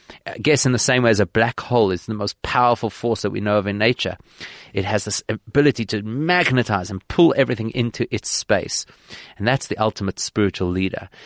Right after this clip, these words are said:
is somebody who is themselves such a vacuum that we can't help but be drawn into their space, because that vacuum represents what's behind them that is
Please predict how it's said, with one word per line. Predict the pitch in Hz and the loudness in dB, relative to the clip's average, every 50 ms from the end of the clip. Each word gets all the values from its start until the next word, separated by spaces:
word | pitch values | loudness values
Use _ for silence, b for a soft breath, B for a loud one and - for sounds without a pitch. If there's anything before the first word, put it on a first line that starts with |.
| B B B | B B B
is | 95 95 | -4 -2
somebody | - - 113 113 120 113 107 95 | 2 2 2 2 2 2 0 0
who | 98 104 104 101 | 0 0 0 2
is | 98 104 101 95 - - | 2 2 0 0 -4 -8
themselves | - 92 92 98 98 95 - - - 135 123 104 92 85 - - - | -8 -4 -2 -2 -2 -2 -2 0 2 4 4 4 2 -2 -6 -8 -6
such | - - - - 135 - - | -4 -2 0 0 -2 0 0
a | 151 127 | -2 -2
vacuum | 107 101 104 120 131 135 - - - 87 85 87 | -2 0 0 0 0 0 -2 -6 -8 -8 -8 -4
that | 85 110 104 - | -4 -4 -4 -2
we | 123 120 - _ | -4 -4 -4 _
can't | - - - 160 160 160 - - | -6 -2 2 2 2 2 0 -4
help | - - - - - - 151 151 - - 104 - _ _ | -12 -14 -10 -6 0 2 2 2 2 0 -6 -10 _ _
but | - 135 135 131 - - | 0 0 0 -2 -4 -6
be | 110 110 | -4 -4
drawn | 101 92 92 101 110 113 120 120 120 117 | -4 -4 -4 0 4 4 4 4 4 2
into | 117 110 101 - 107 | 0 -2 -4 -4 -4
their | 95 98 92 | -4 -4 -4
space, | - - - 113 95 87 90 - - B B B B B B B B - | -4 -4 -4 -4 -4 -4 -6 -10 -12 B B B B B B B B -2
because | 123 - - 117 107 - - B B B B B - | -2 2 2 2 2 2 0 B B B B B -2
that | 98 113 123 127 120 | 0 2 2 2 2
vacuum | 107 98 98 113 127 139 156 - - 156 151 139 | 0 -2 -2 0 2 2 0 0 0 0 0 2
represents | 120 110 98 - 107 101 87 - 113 113 110 101 92 - - - - _ _ | 0 0 0 0 -2 -2 0 2 2 2 2 0 -2 -4 -6 -8 -8 _ _
what's | - 113 107 - - | 0 0 0 0 -4
behind | 101 95 95 - 139 131 117 - - - - - 147 139 135 135 135 135 120 95 | -10 -6 -2 0 0 0 0 -2 -6 -6 -2 0 2 4 4 4 2 2 0 0
them | 90 95 92 90 90 85 B B B B B B B B B _ - | 0 0 0 0 -2 -8 B B B B B B B B B _ -2
that | 107 101 101 | 0 0 2
is | 101 98 - - - | 2 0 -2 -4 -8